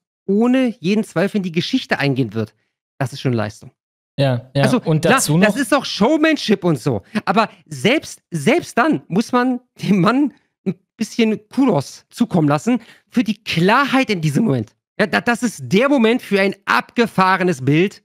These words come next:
Speaker 2: Und sogar ein
Speaker 1: Wahnsinn.
Speaker 2: bisschen Risiko auch nochmal in Kauf genommen dafür, ne? Also wer weiß, ob da
Speaker 1: Ja.
Speaker 2: noch ein Schütze ist, ob der Schütze vielleicht noch da ist. Also ich frag mich aber direkt am Boden schon. So ich dachte, „Okay, jetzt warten wir mal eine Minute ab oder so, äh,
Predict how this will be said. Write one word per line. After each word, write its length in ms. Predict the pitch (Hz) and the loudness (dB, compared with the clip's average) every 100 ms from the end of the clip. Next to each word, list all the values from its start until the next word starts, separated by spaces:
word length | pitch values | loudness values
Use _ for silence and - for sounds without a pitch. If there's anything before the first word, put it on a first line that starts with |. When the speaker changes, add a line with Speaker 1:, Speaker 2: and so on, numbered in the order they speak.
| - | -4
Speaker 2:
Und 140 | 151 | -2
sogar 220 | 175 185 190 | 0 2 2
ein 80 | |
Speaker 1:
Wahnsinn. 240 | 165 - 180 | 2 0 0
Speaker 2:
bisschen 0 | |
Risiko 500 | 151 233 160 - 131 | 0 0 -2 -2 -4
auch 140 | 120 | -2
nochmal 280 | 117 - 120 | -2 0 -2
in 80 | 123 | -2
Kauf 280 | 120 117 - | -4 -4 -2
genommen 280 | 117 113 | 0 0
dafür, 360 | 117 - 123 117 | -2 -4 -4 -2
ne? 100 | 139 | -2
Also 220 | 156 127 | -2 -2
wer 120 | 135 | 0
weiß, 360 | 127 135 165 - | 0 0 -2 -6
ob 80 | - | -4
da 120 | 139 | 0
Speaker 1:
Ja. 260 | 131 123 - | 0 0 -2
Speaker 2:
noch 180 | 131 - | -2 0
ein 60 | |
Schütze 320 | 175 196 - 208 | 0 -2 -2 -4
ist, 180 | 196 | -4
ob 120 | - - | -4 -4
der 80 | |
Schütze 240 | - 143 139 | -4 -4 -2
vielleicht 220 | 139 - | -2 -2
noch 120 | 123 | -4
da 240 | 123 120 165 | -2 -2 -2
ist. 180 | 208 - - 151 | -4 -8 -14 -6
Also 120 | 131 131 165 | -4 -4 -4
ich 120 | - | -4
frag 160 | - 269 | -2 -2
mich 140 | 277 | 0
aber 120 | 208 180 | 0 0
direkt 260 | 170 - | -2 -2
am 120 | 160 | -2
Boden 280 | 135 202 160 | 2 2 0
schon. 320 | - 127 139 | 0 0 0
So 100 | 180 | 0
ich 80 | 143 | 0
dachte, 280 | 151 160 185 | -2 0 -2
„Okay, 300 | - 139 120 | -2 -2 -4
jetzt 240 | - 131 131 | -4 -4 -2
warten 360 | 127 214 190 | -2 0 0
wir 80 | 175 | 2
mal 440 | 131 127 226 262 - | 0 0 -2 -2 -2
eine 120 | 156 | 2
Minute 520 | 151 143 156 208 165 | 4 4 2 0 -2
ab 160 | - - | -2 -4
oder 260 | 165 151 123 | -2 0 0
so, 300 | 117 165 254 - 147 - | 0 -2 -4 -10 -16 -4
äh, 320 | 139 139 | 0 0